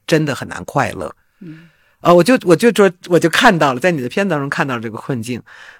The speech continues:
Speaker 1: 而就是这个假期当中，我的一个朋友讲到的他自己作为母亲的一个，一个创伤，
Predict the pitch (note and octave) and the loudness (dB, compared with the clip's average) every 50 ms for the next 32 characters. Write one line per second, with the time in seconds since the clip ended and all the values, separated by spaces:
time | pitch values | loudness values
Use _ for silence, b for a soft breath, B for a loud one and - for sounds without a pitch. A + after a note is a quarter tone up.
0 | B B - F3+ B3 C#4 - F4+ E4+ C#4+ G3+ F3 A3 F#3 E3+ D#3+ G3 E3 D#3+ - | B B 2 2 4 4 4 2 2 2 0 -2 0 0 2 2 2 2 2 0
1 | - G3 F#3+ F3 E3+ E3+ E3 E3 D#3+ D3+ A#2+ A2+ C#3 E3 F#3 F3 - - C3 D#3 | -2 -4 -2 -2 -2 0 -2 -2 -2 -2 -4 -4 -6 -6 -6 -6 -6 -6 -4 -2
2 | F#3+ F#3 E3 D#3 - C3+ G#2+ G#2 A2 C#3 C#3 C#3 C3+ C3+ A#2 A2+ A#2 - _ _ | 0 0 0 -2 -4 -6 -6 -6 -6 -6 -4 -4 -6 -6 -8 -8 -10 -14 _ _
3 | _ _ _ _ _ _ _ _ _ _ _ _ - - F3 F3+ F3+ - G3 E3 | _ _ _ _ _ _ _ _ _ _ _ _ 0 2 2 2 2 -2 -6 -4
4 | C#3+ A#2+ A2+ - E3 D3+ D3+ E3+ E3 C#3 A#2+ A#2 - - D3+ C#3+ C3+ B2+ A#2+ B2+ | -4 -6 -2 0 2 2 2 2 0 -4 -6 -6 -6 -4 -2 -2 -2 -2 -2 -2
5 | C3+ D3+ C#3 C3+ C3+ C3 - _ _ _ _ _ _ _ _ _ _ _ D#3 E3+ | -2 0 0 0 -2 -4 -8 _ _ _ _ _ _ _ _ _ _ _ -6 2
6 | D3+ E3 D#3 - - - - - D4 G3 E3 D3+ - G#3 G3+ G#3+ A3 G3 F#3 | 4 4 4 4 0 -4 4 6 6 6 6 4 4 4 4 4 2 -2 -6